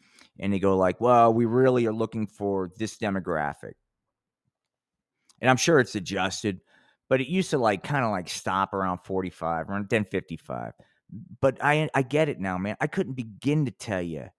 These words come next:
what, and, and I'm a movie buff, but I couldn't begin to tell you what movies are out there. I mean, there was this thing that popped up on the newsfeed, the, the great, the, the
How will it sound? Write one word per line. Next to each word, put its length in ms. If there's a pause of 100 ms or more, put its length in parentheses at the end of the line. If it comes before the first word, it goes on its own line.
(320)
what, 220
and, 180
and 100
I'm 180
a 40
movie 320
buff, 460
but 80
I 80 (280)
couldn't 260
begin 360
to 80
tell 200
you 140
what 200
movies 400
are 160
out 240
there. 200 (920)
I 60
mean, 240
there 100
was 180
this 180
thing 220
that 180
popped 300
up 140
on 140
the 60
newsfeed, 600
the, 280
the 80
great, 400
the, 300
the 220